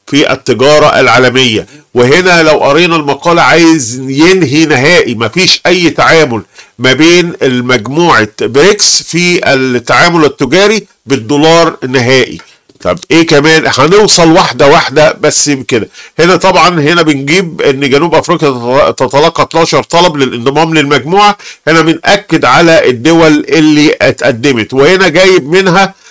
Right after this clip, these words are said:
كمان ايران. ومن بين الدول التي تسعى للانضمام الى المنظمة هي ايران والسعودية، واللي، آه، قدمت طلبات انضمام رسمية غير الدول اللي قلناها. فهنا برضو حطينا ان ايران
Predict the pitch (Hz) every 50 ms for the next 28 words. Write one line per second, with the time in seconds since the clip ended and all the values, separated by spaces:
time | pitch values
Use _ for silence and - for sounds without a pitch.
0 | - _ _ - 135 135 135 165 170 175 175 175 - - 147 143 139 135 135 120
1 | 107 92 87 - _ - - _ - 123 131 143 156 143 139 180 190 185 175 160
2 | 143 135 170 165 151 131 143 156 156 - 180 170 - - 143 139 139 101 143 135
3 | 131 151 156 160 151 120 147 143 131 139 135 135 135 127 107 123 180 175 180 165
4 | 127 131 147 156 147 135 135 131 143 151 143 143 123 - - 131 117 123 117 139
5 | 156 156 160 156 147 _ _ _ _ _ _ - 123 143 143 139 135 147 143 147
6 | 143 - - 127 120 117 117 120 113 - - 127 113 104 139 151 147 147 143 139
7 | - - 123 117 120 120 139 143 139 143 - - - 131 104 120 120 110 120 127
8 | 135 147 139 131 123 120 - - 151 165 175 170 160 131 156 185 170 143 120 131
9 | 156 165 156 151 - 135 131 127 123 127 117 117 113 107 104 98 - 131 135 139
10 | 170 180 185 180 170 151 170 170 165 147 165 156 - 127 120 - - 160 160 160
11 | 160 156 - - 131 123 127 92 123 135 143 151 156 160 160 151